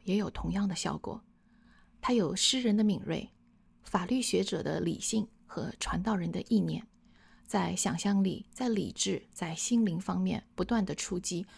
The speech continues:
全方位的敲打我们自以为意的理性和良心。他也是一个超级影迷，在读大学的时候，他经常逃课，情愿待在寝室里看碟片。大学四年下来，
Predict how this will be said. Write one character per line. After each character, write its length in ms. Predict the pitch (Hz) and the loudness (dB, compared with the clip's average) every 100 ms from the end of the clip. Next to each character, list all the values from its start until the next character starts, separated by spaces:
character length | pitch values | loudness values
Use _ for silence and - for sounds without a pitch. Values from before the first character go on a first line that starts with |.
| - - | -20 -10
全 300 | - 180 208 | -2 2 2
方 200 | 277 294 | 0 -2
位 160 | 302 208 | 0 0
的 200 | - - - | -2 -8 -6
敲 240 | - 190 | -2 -2
打 180 | 180 175 | -2 -2
我 140 | 170 | -2
们 300 | 143 123 240 - | -2 -4 -6 -6
自 200 | 220 185 | -4 -2
以 140 | 151 | -2
为 140 | 147 | -2
意 200 | 165 185 | -2 -4
的 120 | 156 156 | -2 -2
理 220 | 160 160 | -2 -2
性 260 | - - - | -4 -4 -6
和 140 | - 160 | -6 -6
良 220 | 135 160 | -4 -4
心。 240 | - 165 202 _ _ _ _ _ _ _ _ _ _ _ - | -4 -4 -6 _ _ _ _ _ _ _ _ _ _ _ -6
他 140 | 311 | 0
也 100 | 262 | 2
是 200 | 156 202 | 2 0
一 60 | 196 | 2
个 140 | 196 | 0
超 280 | 196 - 254 | 0 0 0
级 180 | 214 202 | 0 -2
影 160 | - | -2
迷， 240 | 202 196 - _ - - - | -4 -6 -10 _ -20 -20 -8
在 160 | - | -4
读 140 | 269 240 | 0 0
大 180 | 277 226 | 2 0
学 140 | - | 0
的 100 | - | -2
时 160 | - - | -4 -4
候， 300 | - - - - _ | -4 -6 -8 -20 _
他 120 | 220 | -6
经 220 | - 220 | 2 4
常 260 | 220 196 180 | 4 0 -2
逃 200 | - - | -2 -4
课， 280 | - 165 190 - _ _ - - - | -4 -6 -8 -16 _ _ -20 -20 -10
情 220 | - 196 | 0 2
愿 260 | 208 185 196 | 2 0 -2
待 160 | 233 | -4
在 140 | 240 220 | -2 -4
寝 200 | - - | -4 -4
室 200 | - 180 | -4 -4
里 280 | 139 - - | -4 -8 -12
看 220 | - 202 | -2 -2
碟 180 | 190 170 | 0 -4
片。 260 | - 226 - _ - - - - - - | -4 -6 -6 _ -20 -20 -20 -20 -20 -4
大 140 | 233 | -2
学 160 | - 190 | 0 -2
四 180 | - | -2
年 160 | 190 165 | -2 -2
下 220 | 180 175 | -4 -6
来， 240 | 160 - | -8 -10